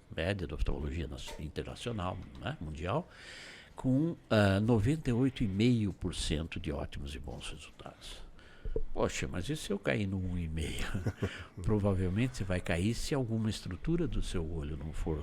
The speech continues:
resistente o suficiente pra suportar a cirurgia, ou, isso geralmente é o que acontece nesse um e meio, você tem alguma outra doença associada. Por exemplo, a uveíte, o glaucoma, onde a pressão dessa bolinha aqui tá muito elevada, ou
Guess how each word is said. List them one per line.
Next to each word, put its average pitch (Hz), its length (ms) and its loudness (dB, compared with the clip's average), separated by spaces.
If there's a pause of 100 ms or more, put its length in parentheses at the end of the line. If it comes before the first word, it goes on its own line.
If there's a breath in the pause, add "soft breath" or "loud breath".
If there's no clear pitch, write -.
(160)
resistente 98 560 2
o - 40 -12
suficiente - 460 -4
pra - 100 -6
suportar - 380 -2
a - 40 -8
cirurgia, 104 420 0
ou, 135 360 12 (640 loud breath)
isso 92 380 2
geralmente 80 540 0
é 85 40 -2
o - 40 -2
que 87 80 -6
acontece 76 520 -6
nesse 80 280 -4
um 127 80 2
e 156 80 2
meio, 127 260 4
você 131 220 0
tem 120 140 -2
alguma 110 280 4
outra 98 240 2
doença 110 480 2
associada. 104 640 -4 (720 loud breath)
Por 90 140 2
exemplo, 82 360 0
a 82 40 0
uveíte, 107 540 4
o 82 40 0
glaucoma, 92 580 6
onde 85 160 4
a 85 60 4
pressão 117 540 6
dessa 87 300 2
bolinha 85 480 2
aqui - 180 -4
tá 73 140 -6
muito 78 260 -4
elevada, 92 560 0 (320 loud breath)
ou 101 320 6